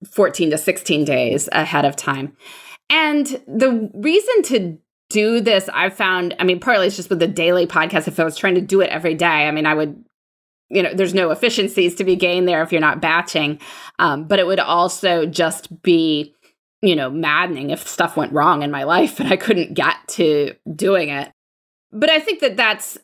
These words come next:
it's enough ahead of time that it's set and I can think about it and, you know, not have to come up with something right in the moment because I'm pressed for time.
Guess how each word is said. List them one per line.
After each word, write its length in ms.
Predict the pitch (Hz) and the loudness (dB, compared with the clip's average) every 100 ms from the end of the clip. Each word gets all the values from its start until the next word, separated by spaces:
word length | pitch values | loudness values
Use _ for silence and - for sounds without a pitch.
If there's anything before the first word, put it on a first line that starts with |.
| _ | _
it's 220 | - 214 240 | -4 -2 0
enough 280 | 233 277 | 0 0
ahead 220 | 320 262 208 | 0 0 -2
of 80 | |
time 240 | 202 190 180 | -2 -2 0
that 120 | 170 | -2
it's 140 | - | -4
set 420 | - - 320 302 - | -8 -2 0 0 0
and 100 | 196 | -2
I 60 | 175 | -2
can 160 | 170 | -4
think 240 | - 262 262 | -4 -2 0
about 300 | 247 233 226 | 0 2 4
it 340 | 214 214 - | 4 2 -4
and, 560 | 180 180 165 165 165 - | -2 0 0 0 -2 -4
you 240 | - 165 | 0 2
know, 400 | 147 143 147 - - _ _ _ - | 2 0 -2 -8 -20 _ _ _ -16
not 560 | - 190 185 165 - - _ _ - | -2 2 2 0 -4 -16 _ _ -12
have 340 | - 190 190 - | -4 0 0 -2
to 80 | 196 | -4
come 180 | 190 | 0
up 120 | 170 170 | 2 0
with 100 | 165 | 0
something 280 | 165 165 | 0 2
right 180 | 165 156 | 2 2
in 80 | 151 | 2
the 60 | 151 | 2
moment 340 | 180 175 - | 2 2 0
because 320 | 156 185 147 | 0 0 0
I'm 420 | 147 139 139 156 - _ _ _ | 0 -2 -4 -10 -18 _ _ _
pressed 300 | - 156 - | -2 -2 -2
for 160 | - 147 | -4 -4
time. 480 | - 359 226 180 | -2 0 0 -2